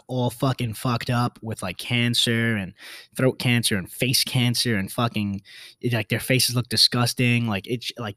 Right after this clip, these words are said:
they lost teeth, and they post the pictures on the carton and they sell them like that, and people still buy them. Now, it's all good. Do your thing. Smoke. This is America. That's the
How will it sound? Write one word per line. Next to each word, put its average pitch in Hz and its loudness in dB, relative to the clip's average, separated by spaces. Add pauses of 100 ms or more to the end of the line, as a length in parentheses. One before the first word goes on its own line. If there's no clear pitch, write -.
(140)
they 113 -4
lost 120 0
teeth, 123 0 (440)
and 123 -4
they 127 0
post 165 2
the 147 -2
pictures 139 0
on 135 2
the 123 0
carton 131 2
and 113 -2
they 113 -4
sell 123 0
them 113 -2
like 95 -4
that, 92 -4
and 131 -2 (260)
people 180 2
still 147 0 (100)
buy 190 2
them. 90 -4
Now, 147 2 (160)
it's - 2
all 135 4
good. 98 -4 (880)
Do 147 6
your 131 6
thing. 98 -2
Smoke. 131 0
This 127 -2
is 143 0
America. 101 0 (220)
That's 277 0
the 349 -2